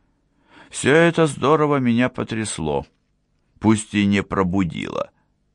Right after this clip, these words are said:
Когда я проснулся в восемь, то помнил весь сон очень отчетливо,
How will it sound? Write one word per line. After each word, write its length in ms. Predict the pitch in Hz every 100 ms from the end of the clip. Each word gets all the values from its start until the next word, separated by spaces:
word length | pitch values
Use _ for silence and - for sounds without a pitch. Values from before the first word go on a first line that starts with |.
| _ _ _ _ _
Когда 340 | - 95 90 82
я 80 | 78
проснулся 720 | 78 78 - 73 78 - 71
в 120 | 69
восемь, 540 | 65 73 71 90 104 120 _ _ _ _ _ _
то 180 | - 92
помнил 540 | - 120 143 139 139
весь 320 | 101 104 113 -
сон 440 | - 113 110 -
очень 400 | 90 87 - 78
отчетливо, 800 | 71 58 - 69 - 85 95 -